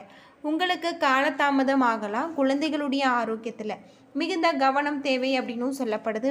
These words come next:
வியாபாரிகளுக்கு வங்கி கடன் கிடைக்க தாமதமாகக்கூடிய ஒரு காலகட்டமாக இந்த காலகட்டம் உங்களுக்கு அமைஞ்சிருக்கு அப்படின்னே சொல்லலாம். உங்களுடைய தொழில் வியாபாரத்துல நீண்ட நாட்களாக இருந்து வந்த பிரச்சனைகள் மூலம்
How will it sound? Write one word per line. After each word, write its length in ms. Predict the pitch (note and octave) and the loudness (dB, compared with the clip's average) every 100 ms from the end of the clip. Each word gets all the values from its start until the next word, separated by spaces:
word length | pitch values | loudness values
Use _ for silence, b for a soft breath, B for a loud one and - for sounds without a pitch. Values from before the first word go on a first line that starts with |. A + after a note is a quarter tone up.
| A#3+ | 0
வியாபாரிகளுக்கு 840 | A#3 G#3+ G#3+ A3+ A3 G#3+ G#3 A#3 E4 B B _ B3 | 2 2 2 0 0 -4 -6 -4 -6 B B _ 2
வங்கி 300 | C4+ C#4+ F4 | 2 2 0
கடன் 320 | C#4 D4 D4+ C#4+ | 2 2 2 0
கிடைக்க 300 | C4+ B3 B3+ B3 D4+ D4+ | 0 0 2 2 2 2
தாமதமாகக்கூடிய 1000 | A#3+ B3+ C#4 C#4 C4+ B3 A#3+ A#3+ A#3+ A#3 A3+ | 2 4 2 2 2 2 0 -2 -2 0 0
ஒரு 160 | A3 A#3+ A#3+ | -2 -2 -2
காலகட்டமாக 800 | G#3 G3 F3+ F3+ F#3+ F#3+ F#3 F#3 b b b _ | -2 -2 -8 -12 -12 -12 -14 -16 b b b _
இந்த 220 | D#4+ F4 G4+ D#4+ | -4 -2 2 4
காலகட்டம் 520 | D4+ D#4+ D4+ D4+ C4+ | 4 2 0 2 2
உங்களுக்கு 380 | C4+ B3+ B3 C#4+ B3+ | 2 0 2 2 4
அமைஞ்சிருக்கு 520 | B3+ C4+ C4 B3 C4+ | 4 4 2 4 4
அப்படின்னே 340 | A#3 A3+ A3 B3+ | 6 4 4 4
சொல்லலாம். 500 | B3+ G3+ G3 G3 - B B B - _ _ _ _ C4 | 2 0 0 -2 -4 B B B -20 _ _ _ _ 2
உங்களுடைய 480 | C4+ C#4 D4 D4 C#4 | 4 6 6 4 6
தொழில் 260 | B3+ C4 B3+ | 6 6 6
வியாபாரத்துல 680 | A#3+ B3 C#4 C4+ C#4 C4+ C4+ C4 | 6 6 6 6 4 4 4 4
நீண்ட 300 | A#3+ C4 B3+ | 4 4 6
நாட்களாக 560 | B3+ B3 C4+ C4 C4 C4+ A#3+ | 4 2 2 4 4 4 4
இருந்து 240 | A#3+ B3 | 4 4
வந்த 240 | B3 A#3 B3 A#3 | 4 4 2 2
பிரச்சனைகள் 520 | A3 - B3+ B3 A#3+ | -2 2 2 4 2
மூலம் 320 | A3 G#3 | 2 2